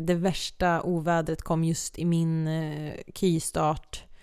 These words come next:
Eh, så det verkligen började åska och hagla och var liksom fruktansvärt <laughs> väder. Min stövel sprack, min frack gick sönder. Eh, ja, det var liksom en sån här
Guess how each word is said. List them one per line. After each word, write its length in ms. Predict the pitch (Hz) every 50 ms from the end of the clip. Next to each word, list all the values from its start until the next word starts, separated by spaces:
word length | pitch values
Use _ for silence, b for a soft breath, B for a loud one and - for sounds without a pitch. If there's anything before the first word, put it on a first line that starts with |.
| b b b b b b b
Eh, 260 | - 165 165 165 160
så 100 | 165 -
det 40 | 180
verkligen 260 | 170 165 156 165 160
började 200 | 160 156 - -
åska 680 | 220 - - - - - - - 175 175 170 165 165 -
och 180 | - 160 160
hagla 720 | - - 175 165 156 151 160 156 170 170 160 151 151 156 -
och 160 | - - 156
var 140 | 156 170 175
liksom 240 | - - - 156
fruktansvärt 800 | 139 - - - 180 175 - - - 165 156 - 190 196 147 190
<laughs> 160 | 190 147 165
väder. 440 | 190 180 170 160 165 165 160 156 156 B B B B B B B B
Min 140 | 175 165
stövel 540 | - - - - 220 214 214 190 196 208 202
sprack, 500 | - - - 196 196 196 196 - - -
min 280 | 156 165 175 - - - _ _ _ -
frack 480 | - - - - - - - - -
gick 180 | 220 214 208 -
sönder. 760 | - 208 196 190 190 185 185 185 185 185 185 180 180 185 180 b b b b b b b b b -
Eh, 500 | - 175 175 170 165 165 156 147 - -
ja, 340 | - - - - - 165 - -
det 200 | - - 202 220
var 160 | 202 226 226
liksom 240 | 220 214 - 220 214
en 60 | 214
sån 140 | - - 208
här 260 | 190 180 170 170 165